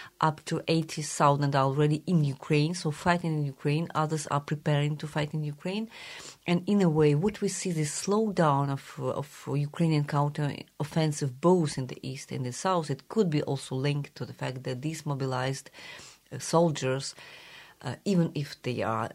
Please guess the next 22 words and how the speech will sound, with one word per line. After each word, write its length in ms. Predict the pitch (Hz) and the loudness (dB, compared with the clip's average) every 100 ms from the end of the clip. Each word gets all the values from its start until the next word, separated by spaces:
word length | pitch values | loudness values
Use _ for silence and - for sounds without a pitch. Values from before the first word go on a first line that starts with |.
| - | 2
unexperienced, 1200 | 151 143 - - - 160 151 143 143 - - - | 4 4 2 -12 -6 -2 0 0 -2 -4 -6 -6
uh, 200 | 135 127 | -2 -2
whatever, 420 | 131 135 202 196 | -4 -2 2 2
but 300 | 151 143 139 | 2 0 2
they 180 | 156 156 | 2 4
are 120 | 147 | 4
already, 540 | 151 175 175 160 151 - | 4 2 0 0 -2 -4
uh, 460 | - 147 143 143 - | -2 0 0 -2 -6
here 340 | - 180 165 | -6 2 2
in 200 | 147 147 | 2 0
Ukraine 480 | 143 131 165 170 175 | -2 -4 -2 0 2
and 120 | 156 | 2
they 80 | 143 | 2
were 220 | 143 147 - | 2 2 0
able 340 | 160 165 160 | -2 0 -2
to, 320 | 156 - 139 | -4 -4 -4
to 140 | 131 143 | -4 -6
slow 420 | - 175 165 170 | -4 2 4 4
down 320 | 151 143 147 | 2 2 2
this 180 | 135 127 | -2 -6
counteroffensive. 840 | - 131 131 131 - - - - | -4 -4 -4 -10 -8 -12 -12 -14
So 220 | - 147 | -2 0